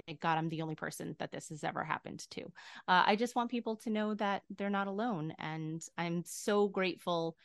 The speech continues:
that they're, like, in the community and that they're welcomed in the community. And I think it's super important too. I, I always say this also is, like, I don't like to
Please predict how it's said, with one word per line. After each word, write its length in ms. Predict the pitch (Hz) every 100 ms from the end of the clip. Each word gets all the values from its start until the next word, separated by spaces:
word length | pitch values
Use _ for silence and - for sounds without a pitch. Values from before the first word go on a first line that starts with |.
| - _ -
that 160 | 180
they're, 160 | 185 175
like, 200 | 170 -
in 140 | 220 220
the 80 | 214
community 540 | 233 190 190 180 180
and 120 | 165
that 100 | 170 170
they're 200 | 160 160
welcomed 440 | 196 220 196 196
in 80 | 190
the 80 | 165
community. 760 | 190 175 175 175 180 175 180 - - -
And 80 | 240
I 40 |
think 180 | 262 247
it's 160 | -
super 240 | 262 220 208
important 320 | 202 190 180
too. 120 | 185
I, 180 | 170 180
I 120 | 180 175
always 180 | 180
say 120 | - 165
this 180 | 170
also 260 | 180 180 185
is, 80 | 165
like, 160 | 160 - - -
I 60 | 190
don't 280 | 214 233 202
like 220 | 190 -
to 420 | - 185 170 170